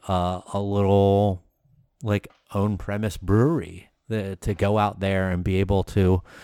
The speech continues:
serve all those people who might not be like, "Eh, I don't wanna go all the way to Prosperity or Barrel of Monks in East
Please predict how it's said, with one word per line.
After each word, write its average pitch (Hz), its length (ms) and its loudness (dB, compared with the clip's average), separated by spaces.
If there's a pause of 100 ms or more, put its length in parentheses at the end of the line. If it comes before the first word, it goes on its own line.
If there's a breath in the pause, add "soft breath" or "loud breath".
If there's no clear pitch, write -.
(160 loud breath)
serve 107 340 2
all 101 160 2
those 98 220 2
people 98 540 2
who 95 680 0
might 113 320 0
not 120 220 -2
be 123 160 0
like, 120 220 0
"Eh, 185 440 0
I 180 40 0
don't 170 200 0
wanna 113 220 2
go 101 220 -2
all 104 340 -2
the 101 140 -2
way 101 320 -2
to 95 340 -2
Prosperity 101 960 -4
or 98 120 -2
Barrel 101 340 -2
of 95 80 -2
Monks 110 340 -2
in 98 140 -2
East - 600 -8